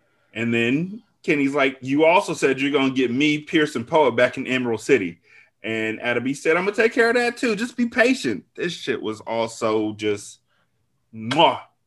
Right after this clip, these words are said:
masterful of this nigga. But the thing that wasn't masterful was when he, how he went about getting the three of them back in the Emerald City,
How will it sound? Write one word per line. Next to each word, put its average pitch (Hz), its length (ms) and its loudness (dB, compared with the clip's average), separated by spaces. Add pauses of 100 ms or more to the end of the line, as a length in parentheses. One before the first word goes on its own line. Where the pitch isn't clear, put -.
(600)
masterful 104 640 -6
of 87 60 -10
this 90 160 -12
nigga. 82 340 -16 (420)
But 135 380 4
the 127 100 -4
thing 147 220 -2
that 117 120 0
wasn't 147 280 0
masterful 165 520 -2
was 123 140 -2
when 127 260 -4
he, 139 640 -4
how 156 200 2
he 139 180 -4
went 135 240 0
about 113 380 -2
getting 104 520 0 (280)
the 110 100 -6
three 113 280 0
of 110 40 2
them 107 180 -2
back 113 300 -2
in 123 140 -4
the 135 120 -6
Emerald 131 320 -2
City, 147 400 -2